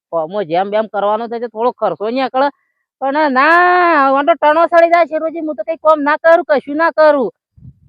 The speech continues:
આ ઈમો ને ઈમો હું તો ટણો સળી ગયો છે. કાઢ્યા છે તે નોકરી ના, હું તો હવારો નો ઈ કાઢ્યો તો ને તોય હારે ફોન કર્યો તો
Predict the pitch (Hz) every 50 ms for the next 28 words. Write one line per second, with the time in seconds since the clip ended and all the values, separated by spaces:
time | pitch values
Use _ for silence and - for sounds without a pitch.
0 | _ - 240 269 254 208 185 208 247 262 254 226 240 277 277 254 247 254 254 277
1 | - 247 247 254 302 294 302 302 277 269 269 269 254 254 240 170 - _ _ _
2 | _ _ _ - 254 240 202 165 226 254 262 247 302 269 - _ _ _ 277 277
3 | 254 240 226 220 233 254 285 294 294 277 262 277 302 285 233 175 156 160 185 214
4 | 233 247 277 277 254 247 233 - _ _ _ _ _ _ _ 254 247 233 214 214
5 | 240 247 269 285 302 311 320 330 330 339 339 - 277 269 277 277 254 247 208 180
6 | 180 196 240 240 - 240 247 254 240 262 262 262 262 269 254 269 269